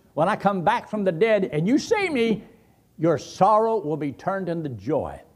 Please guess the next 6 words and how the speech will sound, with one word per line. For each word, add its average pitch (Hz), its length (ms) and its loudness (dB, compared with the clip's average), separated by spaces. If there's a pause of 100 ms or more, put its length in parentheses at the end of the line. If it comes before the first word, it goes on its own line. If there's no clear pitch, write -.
(640)
Well, 175 100 8
since 247 240 0
we 285 180 6
already 226 540 6
know 359 420 4
that, 131 420 -2